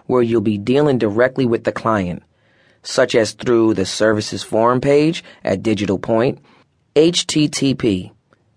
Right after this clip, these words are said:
semicolon, slash, slash, forums dot digital point dot com, which is a well-known online marketing forum site.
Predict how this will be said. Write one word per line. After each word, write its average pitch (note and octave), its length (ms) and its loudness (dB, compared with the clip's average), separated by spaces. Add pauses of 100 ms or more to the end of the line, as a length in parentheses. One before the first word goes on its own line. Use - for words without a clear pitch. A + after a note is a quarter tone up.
(120)
semicolon, C#3 840 2
slash, B2 480 -2
slash, G2 420 0 (220)
forums D3 680 2 (180)
dot G#2 360 0 (240)
digital C3+ 400 2
point G#2+ 520 -2 (200)
dot F#2+ 260 0
com, F2+ 420 -4 (560)
which C3+ 200 2
is A2+ 120 0
a A2 80 4
well-known B2+ 840 4
online A2+ 500 2
marketing G#2+ 440 0
forum G#2+ 340 0
site. F2 340 -6